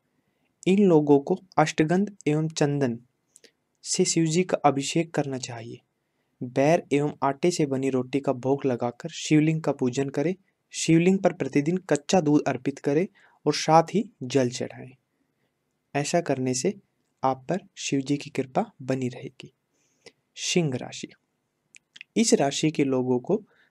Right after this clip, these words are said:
फलों के रस और पानी में शक्कर घोलकर शिव जी का अभिषेक करना चाहिए। साथ ही शिव जी को आंकड़े के पुष्प अर्पित करें, मिठाई का भोग लगाएं,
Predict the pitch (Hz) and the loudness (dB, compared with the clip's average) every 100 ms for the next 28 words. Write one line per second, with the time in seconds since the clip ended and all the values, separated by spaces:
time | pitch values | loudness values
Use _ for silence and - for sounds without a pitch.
0 | _ _ - 151 170 190 160 131 - - | _ _ 0 2 4 2 2 2 0 0
1 | 147 147 - 135 139 151 139 - _ _ | 0 0 0 -2 0 -2 -2 -6 _ _
2 | _ _ _ _ - - 156 160 - 208 | _ _ _ _ -12 -6 -6 -2 2 2
3 | 135 127 123 170 - _ _ _ - 156 | 2 0 0 -2 -4 _ _ _ -2 0
4 | 147 165 165 175 - _ - 131 139 139 | 2 2 2 0 -2 _ -6 -4 -4 0
5 | 147 147 127 120 117 120 113 113 139 _ | -2 0 -6 -4 -8 -12 -14 -16 -20 _
6 | _ _ _ - - 156 170 196 - 165 | _ _ _ -6 0 0 2 0 2 2
7 | 151 160 160 214 - _ _ _ _ _ | 4 2 2 -2 -2 _ _ _ _ _
8 | - 147 156 180 196 196 160 - 160 - | 0 2 2 2 2 0 -2 -2 -4 -2
9 | 147 143 156 - 160 233 - 139 139 147 | -2 -2 -4 0 0 0 -2 -4 -4 0
10 | 156 160 135 127 127 131 127 170 | 0 0 0 -2 0 -2 -2 -4